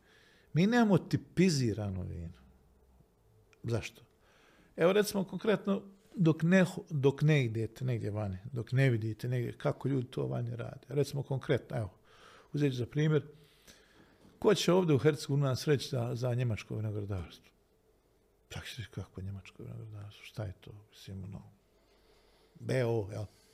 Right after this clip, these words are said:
Recimo, ta Njemačka je jedna zemlja koja ima sto tisuća hektara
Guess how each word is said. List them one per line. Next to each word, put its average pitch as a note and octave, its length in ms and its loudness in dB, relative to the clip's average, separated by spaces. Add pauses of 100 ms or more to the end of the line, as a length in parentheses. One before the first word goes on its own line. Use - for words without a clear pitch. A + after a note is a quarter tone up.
(1400)
Recimo, G3 260 0
ta G3+ 160 0
Njemačka G#3+ 440 2
je F3 120 6
jedna F3+ 300 4 (200)
zemlja D#3+ 380 2
koja - 160 -2
ima D#3 360 2 (200)
sto - 380 6
tisuća D3+ 580 0
hektara D#3 720 2